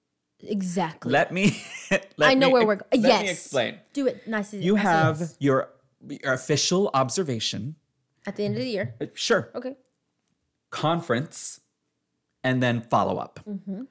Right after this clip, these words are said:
Speaker 2: Would you prefer those to be timely? <laughs>
Speaker 1: So this is a
Speaker 2: So
Speaker 1: trick question.
Speaker 2: <laughs> So weekdays, teachers' weekdays, sorry.
Speaker 1: Uh-huh.
Speaker 2: Monday through Friday.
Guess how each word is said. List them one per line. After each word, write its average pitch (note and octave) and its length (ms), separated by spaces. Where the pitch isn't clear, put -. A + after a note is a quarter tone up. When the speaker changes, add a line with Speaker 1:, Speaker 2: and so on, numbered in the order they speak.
Speaker 2:
Would F3+ 360
you F#3 120
prefer D3 760
those B2+ 340
to C#3+ 140
be A2 480
timely? A#2+ 840
<laughs> C#3 60
Speaker 1:
So - 180
this G3+ 240
is B3 80
a C#4 60
Speaker 2:
So D#3+ 280
Speaker 1:
trick - 20
question. G3 520
Speaker 2:
<laughs> - 920
So - 600
weekdays, G#2 480
teachers' A#2 320
weekdays, - 400
sorry. F3 240
Speaker 1:
Uh-huh. G3+ 80
Speaker 2:
Monday A#2+ 180
through A#2 100
Friday. - 200